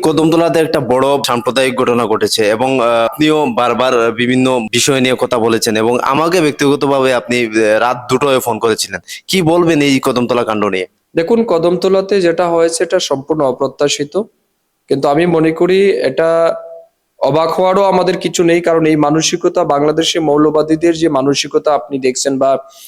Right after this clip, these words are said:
Speaker 2: হিন্দু নিধন যেটা চলছে, এই মানসিকতা আমাদের এখানেও আছে। এটা কদমতলা বলুন, আমাদের সোনামুড়া বলুন, ত্রিপুরা বলুন, আসাম বলুন, ভারতের বিভিন্ন জায়গাতে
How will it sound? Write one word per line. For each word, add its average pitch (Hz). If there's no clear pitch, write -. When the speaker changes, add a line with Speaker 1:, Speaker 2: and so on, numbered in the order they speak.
Speaker 2:
হিন্দু 143
নিধন 147
যেটা 143
চলছে, 120
এই 156
মানসিকতা 180
আমাদের 165
এখানেও 151
আছে। 127
এটা 139
কদমতলা 139
বলুন, 143
আমাদের 139
সোনামুড়া 139
বলুন, 139
ত্রিপুরা 139
বলুন, 139
আসাম 135
বলুন, 139
ভারতের 131
বিভিন্ন 139
জায়গাতে 135